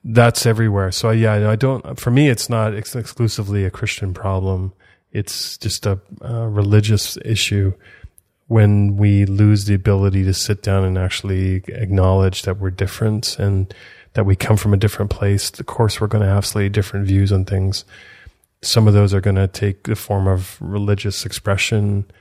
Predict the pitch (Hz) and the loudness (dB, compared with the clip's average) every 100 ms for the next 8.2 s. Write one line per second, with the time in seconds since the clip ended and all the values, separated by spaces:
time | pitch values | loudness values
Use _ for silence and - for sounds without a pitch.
0 | _ _ _ _ - 107 107 101 - - | _ _ _ _ -4 2 6 6 4 -2
1 | 104 101 - 104 107 107 104 104 101 101 | 0 -2 0 2 4 2 0 0 0 0
2 | 101 - 85 110 104 104 104 98 98 98 | -4 -4 -4 -2 0 2 2 4 4 4
3 | 101 - 101 - 98 101 98 101 - 110 | 2 -2 -8 -4 -2 0 0 -2 -2 -4
4 | - 110 101 - _ _ _ _ _ _ | -2 0 -2 -6 _ _ _ _ _ _
5 | - - 127 127 123 139 120 110 110 - | -8 2 4 4 4 4 4 2 -4 -6
6 | 110 104 104 - 107 104 104 101 95 104 | -4 -2 -4 -2 0 0 2 2 2 0
7 | 104 - 101 95 - 107 - 101 104 101 | 0 -2 -4 -2 -4 -4 -4 -6 -2 0
8 | 98 | 2